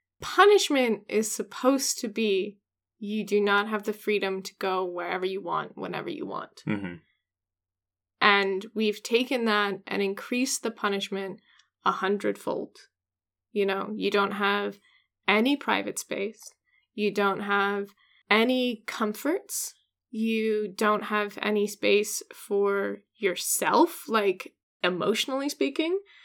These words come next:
Speaker 1: uh, or safe spaces. And the toll that that can take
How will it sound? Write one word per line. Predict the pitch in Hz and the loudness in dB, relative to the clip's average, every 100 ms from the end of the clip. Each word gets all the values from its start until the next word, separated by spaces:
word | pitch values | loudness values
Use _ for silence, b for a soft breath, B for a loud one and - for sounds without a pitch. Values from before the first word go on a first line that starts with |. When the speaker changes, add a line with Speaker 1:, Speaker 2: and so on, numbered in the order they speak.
| b b _ _ - | b b _ _ -4
Speaker 1:
uh, | 196 - | -4 -2
or | - 196 | -4 -4
safe | - 214 240 | 0 4 4
spaces. | 247 - 277 285 311 320 330 - b b b b _ | 2 0 0 0 0 0 0 -6 b b b b _
And | - 214 214 208 - _ _ _ | -2 0 0 -4 -10 _ _ _
the | 214 202 208 - | -16 -4 -4 -2
toll | - - 370 381 370 | -6 4 10 10 10
that | 269 208 | 8 4
that | 202 208 | 2 2
can | 214 | -2
take | 202 - 202 - - | -2 0 0 0 -6